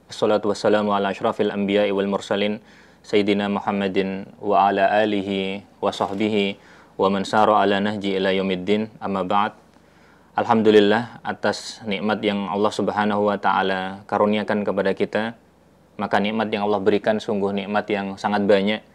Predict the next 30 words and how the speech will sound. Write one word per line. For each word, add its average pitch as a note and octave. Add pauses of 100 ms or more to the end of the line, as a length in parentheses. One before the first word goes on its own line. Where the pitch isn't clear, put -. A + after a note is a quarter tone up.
(440)
yang G2
kita G2+
tidak F#2+
akan G2+
mampu G2+
menghitung G2
nikmat F#2+
tersebut. F#2+ (840)
Salawat G#2
dan G#2
salam A2+
kita G#2
haturkan G#2
kepada F#2+
Nabi G2
Muhammad G#2+
sallallahu G#2
alaihi F#2+
wasallam, A2+ (320)
pembawa G2+
risalah G2
Islam, G#2 (480)
yang G2+
telah G#2+
menunjukkan G#2+
kepada G#2
kita G#2
jalan G2+
yang G2+
hak, -